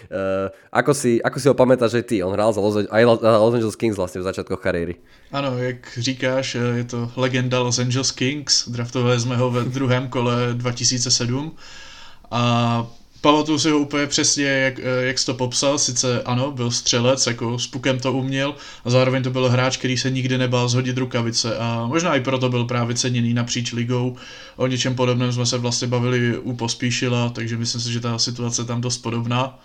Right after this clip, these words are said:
Speaker 2: Ještě co bych zmínil třeba jako zaj-, eh, zajímavost, tak vlastně, eh,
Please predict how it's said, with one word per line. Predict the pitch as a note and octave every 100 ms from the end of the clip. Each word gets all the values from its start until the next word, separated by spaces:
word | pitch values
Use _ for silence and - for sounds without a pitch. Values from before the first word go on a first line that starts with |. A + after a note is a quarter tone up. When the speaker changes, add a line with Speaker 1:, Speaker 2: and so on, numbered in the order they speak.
| - - -
Speaker 2:
Ještě | C3+ C#3+ D3+ C3+
co | D3+
bych | C#3
zmínil | C#3+ C3+ C3
třeba | B2+ C3
jako | B2+ B2
zaj-, | C3 A#2+ B2 B2+
eh, | B2+ B2
zajímavost, | B2 B2+ B2+ C3 B2 B2 -
tak | B2
vlastně, | B2 A#2+ - B2+ A#2+ A#2+ A#2+ - - -
eh, | A#2+ A#2 A2+ A2+ A2+